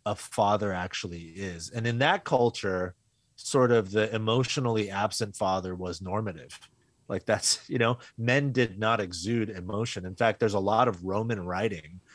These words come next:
that's been excavated where humility and meekness and warmth is not only, people are not only apathetic to it culturally at the time, it's actually looked down upon as, uh,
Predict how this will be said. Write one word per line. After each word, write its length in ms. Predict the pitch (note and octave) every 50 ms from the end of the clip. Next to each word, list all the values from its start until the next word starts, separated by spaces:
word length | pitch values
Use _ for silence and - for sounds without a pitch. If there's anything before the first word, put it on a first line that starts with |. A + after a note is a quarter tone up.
| - - _ -
that's 180 | G2 F#2+ -
been 140 | - G2 F2+
excavated 880 | F#2+ A2+ A#2+ - - - - A#2 F#2+ F#2 E2+ E2 D#2 D#2+ D#2+ E2 D#2+ D#2+ _ _ _ - _ _ _ _ -
where 300 | A2+ G#2 G#2+ G2+ G2 G2
humility 760 | - - B2 G#2 G#2 G#2 A2 A2 A2+ A#2 A2 A2+ A2 A2 G#2
and 180 | F#2+ F2 F2+ G2
meekness 680 | G#2+ A2 G#2 _ - G#2 G2 F#2+ - - - - - -
and 380 | F#2+ F#2 F2+ F2 F2 E2+ - _ _ _ -
warmth 640 | E2+ F2 G2+ C3 C#3+ C3 A#2 G2 F#2+ - - - - _ _ _ _ _ _ -
is 160 | C3 A#2+ G#2
not 260 | A#2+ B2 B2 C#3 D#3 D#3+
only, 480 | D#3 D3+ D3+ D3+ D3 C#3 C3 A#2+ A#2
people 300 | A2 - F3+ D#3+ F#3+ F3+
are 100 | E3 D3+
not 160 | C#3 C3+ B2+
only 280 | B2 B2 A#2 A2 G#2+ F2
apathetic 560 | G2 G2 G#2+ - A#2 - - G#2+ G2 A#2 B2+ -
to 140 | - D3 D3+
it 100 | D3+ -
culturally 500 | - D#3+ D#3+ D3 - - E3 D#3+ D#3+ D#3
at 80 | -
the 80 | - E3
time, 360 | - - E3 D#3+ E3 E3 C#3+
it's 180 | A2+ G#2+ - -
actually 380 | C3+ C3+ C#3 - - D3 B2
looked 240 | A2 G#2 G2+ - -
down 240 | F#2 F2+ G#2 A#2+ B2+
upon 340 | A2+ - - F#3 D#3 - - - _ _ _ - - _ _ _ -
as, 600 | G2+ G2+ G2+ F#2+ F#2 F2+ F2+ F#2 F2+ F2 - - -
uh, 360 | G2+ F#2+ F#2 F2+ F2 F2 F2